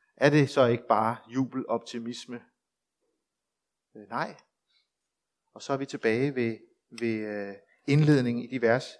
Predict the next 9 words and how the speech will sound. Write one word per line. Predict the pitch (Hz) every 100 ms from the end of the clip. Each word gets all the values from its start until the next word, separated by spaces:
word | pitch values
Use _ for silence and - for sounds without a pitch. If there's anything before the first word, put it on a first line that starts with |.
| _
vi | 123 117
læste. | 113 131 - 156 _ _ _ _ _ _ _ _ _
Det | 165
er |
ikke | 185 180
bare, | 135 123 147 160 - _ _ -
øh, | 123
sådan, | - 139 123 120
øh, | 113 110